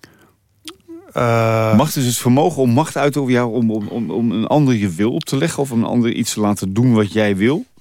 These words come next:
Speaker 1: Ja, macht is de, eh, het, het vermogen om te, te zeggen wat er moet gebeuren, om de situatie naar jouw hand te zetten.
Speaker 2: Ja, te
Speaker 1: Dus
Speaker 2: sturen.
Speaker 1: jouw wi-, jouw wil eigenlijk.
Speaker 2: Ehm,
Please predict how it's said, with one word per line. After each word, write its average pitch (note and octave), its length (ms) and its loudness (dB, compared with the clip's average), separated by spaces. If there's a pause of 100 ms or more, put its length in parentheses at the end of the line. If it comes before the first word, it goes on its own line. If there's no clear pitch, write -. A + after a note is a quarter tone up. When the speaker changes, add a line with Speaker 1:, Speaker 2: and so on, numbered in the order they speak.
(640)
Speaker 1:
Ja, D3 420 0
macht C3 380 0
is B2 140 -2
de, - 460 -4
eh, A#2 680 0
het, A#2+ 160 -4
het - 220 -8
vermogen B2 520 -2
om B2 320 -4
te, C3 320 -8
te B2 120 -4
zeggen A#2+ 280 -2
wat A2+ 160 -2
er A#2 80 -6
moet A2 160 -4
gebeuren, B2 440 -2
om B2+ 100 0
de A#2 60 0
situatie A#2 500 -2
naar A2 180 0
jouw A2+ 220 2
hand G#2+ 300 -2
te G#2+ 100 -6
zetten. G2 380 -8
Speaker 2:
Ja, A2 200 4
te - 120 -12
Speaker 1:
Dus - 140 0
Speaker 2:
sturen. B2+ 200 2
Speaker 1:
jouw B2 360 2
wi-, C3 140 -2
jouw C3+ 320 -2
wil B2+ 320 0 (380)
eigenlijk. A#2+ 500 -6 (1400)
Speaker 2:
Ehm, D3+ 360 2